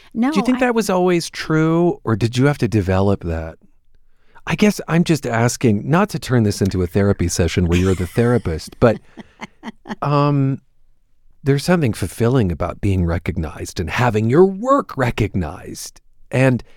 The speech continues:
Speaker 2: you know, it can be addictive.
Speaker 1: Right. You know, I, I think it's lovely that people have come to know me and trusted me. I feel so honored by that.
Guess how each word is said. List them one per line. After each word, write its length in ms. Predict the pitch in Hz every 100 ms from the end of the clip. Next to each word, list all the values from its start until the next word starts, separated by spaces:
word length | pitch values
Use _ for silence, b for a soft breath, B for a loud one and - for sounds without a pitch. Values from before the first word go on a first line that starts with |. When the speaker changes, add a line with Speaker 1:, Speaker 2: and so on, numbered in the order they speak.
| b b _ _
Speaker 2:
you 140 | 196 254
know, 160 | 247
it 100 | 185
can 200 | - 208
be 120 | 185 202
addictive. 600 | 147 180 226 - 262 113 85 - - _ _ _ -
Speaker 1:
Right. 100 | 226
You 80 | 208
know, 180 | 208 185
I, 260 | - 175 -
I 120 | 170
think 240 | 160 156 143
it's 200 | - 160
lovely 640 | 139 120 127 - 151 - _ _ -
that 240 | 165 - -
people 640 | - 147 - 117 135 131 120 _ _ _
have 540 | - 139 117 67 64 - _ _ _ _ _ _ -
come 260 | - 139 123
to 140 | 147
know 220 | 135 131
me 180 | 135 127
and 160 | 120 123
trusted 420 | - 160 - 214
me. 340 | 214 220 233 240 _ _ _
I 220 | - 156
feel 280 | 160 175 151
so 240 | 131 147 131
honored 460 | 131 127 117 120
by 180 | - 120
that. 320 | 120 113 -